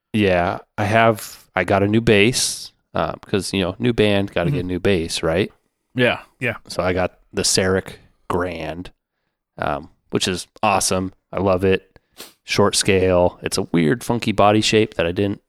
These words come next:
Speaker 1: wasn't sure I was gonna like, but, you know, you're standing up and it's hanging from a
Speaker 3: False
Speaker 1: strap. You don't know.
Speaker 3: advertising on that. False advertising, by the way, on that fucking bass.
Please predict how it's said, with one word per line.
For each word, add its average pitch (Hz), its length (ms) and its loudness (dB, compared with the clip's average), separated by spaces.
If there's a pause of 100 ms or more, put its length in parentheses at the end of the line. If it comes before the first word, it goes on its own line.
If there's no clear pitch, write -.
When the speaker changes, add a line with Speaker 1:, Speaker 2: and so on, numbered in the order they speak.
Speaker 1:
wasn't 113 280 -2
sure 107 180 0
I 104 60 4
was 107 100 0
gonna 110 180 -2
like, 107 420 -2 (180)
but, 78 260 0 (460)
you - 100 -4
know, 76 160 -8 (540)
you're - 80 -4
standing 92 400 0
up 87 160 -6
and 90 80 -8
it's 80 120 -6
hanging 87 240 -2
from 85 200 -4
a - 20 -4
Speaker 3:
False 139 240 4
Speaker 1:
strap. - 0 -
You - 60 2
don't - 0 -
know. 139 100 8 (260)
Speaker 3:
advertising 113 320 4
on 113 180 4
that. 110 260 2 (240)
False 113 260 2
advertising, 98 580 2
by 92 140 0
the 92 80 2
way, 92 120 2
on 87 120 -2
that 85 180 -4
fucking 85 380 -6
bass. 85 320 -6